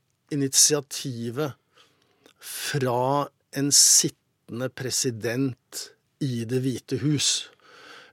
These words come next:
Eh, slik at det var en, eh,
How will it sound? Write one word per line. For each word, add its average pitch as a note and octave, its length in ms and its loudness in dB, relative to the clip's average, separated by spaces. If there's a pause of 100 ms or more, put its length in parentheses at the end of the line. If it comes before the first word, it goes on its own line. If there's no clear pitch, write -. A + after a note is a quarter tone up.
(120)
Eh, C3+ 420 0
slik - 400 -2
at B2+ 220 -4 (100)
det C3 160 2
var B2 440 2 (440)
en, C3 300 2
eh, C3 200 0